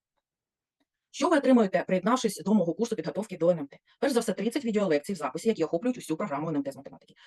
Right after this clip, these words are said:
Ще тридцять живих практичних занять в Zoom і їх запис. Конспекти, схеми, таблички, все, що необхідно для вивчення математики,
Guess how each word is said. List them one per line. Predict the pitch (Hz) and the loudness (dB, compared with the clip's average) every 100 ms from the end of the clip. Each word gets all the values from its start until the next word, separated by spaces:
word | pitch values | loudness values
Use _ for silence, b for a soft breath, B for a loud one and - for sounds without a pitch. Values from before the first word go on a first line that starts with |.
| b | b
Ще | 180 | -6
тридцять | 185 311 254 | -2 -2 -2
живих | 175 254 | -4 -2
практичних | 160 202 220 202 | -2 -2 -4 -2
занять | 139 185 | -2 -2
в | 180 160 | -4 -4
Zoom | 247 _ - | -4 _ -12
і | |
їх | 143 147 | -10 -6
запис. | 151 - _ _ _ b b | -8 -10 _ _ _ b b
Конспекти, | 269 294 311 311 277 | -2 2 4 4 2
схеми, | - 302 277 | -2 2 4
таблички, | 233 220 285 262 220 | 2 2 2 2 -2
все, | - 277 277 | 4 4 4
що | 233 - | 2 -2
необхідно | 190 185 226 294 302 | -2 -2 -2 0 0
для | 180 180 254 285 - _ _ | 0 4 6 4 2 _ _
вивчення | 165 226 196 156 - | -2 -2 -2 -4 -4
математики, | 285 160 285 339 320 294 | -4 2 6 6 4 -6